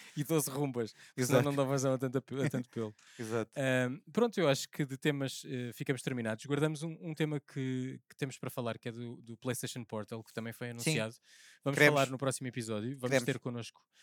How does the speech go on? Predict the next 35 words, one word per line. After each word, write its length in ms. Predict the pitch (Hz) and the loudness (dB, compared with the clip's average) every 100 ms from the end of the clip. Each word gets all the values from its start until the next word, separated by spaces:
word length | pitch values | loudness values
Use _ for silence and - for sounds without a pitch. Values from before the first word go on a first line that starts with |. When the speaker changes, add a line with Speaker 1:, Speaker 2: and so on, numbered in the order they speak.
| _ - | _ -6
Speaker 1:
em 80 | |
princípio, 560 | 120 120 - 123 110 113 | -2 -2 -4 -6 -8 -10
o 300 | 143 117 110 | -10 -10 -10
Gonçalo 520 | 113 107 101 117 110 120 | -8 -8 -6 -6 -6 -8
Gaz 500 | 113 104 104 - - | -2 -2 -2 -6 -8
Louro, 460 | 127 120 117 120 156 | -6 -4 -4 -6 -8
que 100 | 120 | -6
já 120 | 131 | -4
esteve 200 | 131 117 | -4 -8
connosco 360 | 120 113 - | -8 -10 -10
no 40 | 123 | -10
episódio, 480 | - 104 113 117 143 - - - | -6 -4 -4 -4 -10 -16 -20 -10
que 100 | - | 0
ele 240 | 135 123 117 | 2 4 0
é 20 | |
grande 220 | 117 151 | 2 2
Speaker 2:
Se 140 | 135 139 | 2 4
Speaker 1:
utilizador. 240 | 147 127 | 4 6
Speaker 2:
já 120 | 123 120 | 8 8
o 80 | |
tivermos 460 | 131 139 143 151 - | 6 4 4 2 -2
tido 360 | - 170 165 180 | 0 0 -2 -2
connosco, 480 | 208 185 170 - | 0 2 0 -2
o 60 | 117 | 0
Portal. 400 | 143 131 135 120 | 4 4 2 -4
Speaker 1:
Se 280 | - - 135 | -6 -8 -6
já 140 | 117 104 | -4 -4
o 40 | |
tivermos 340 | 101 101 101 - | -4 -8 -8 -8
tido, 200 | 104 - | -8 -8
sim. 200 | - 104 | -8 0
Speaker 2:
Que 80 | |
ele 60 | 165 | 2
sai 200 | - 113 | 4 4
em 160 | 131 | 4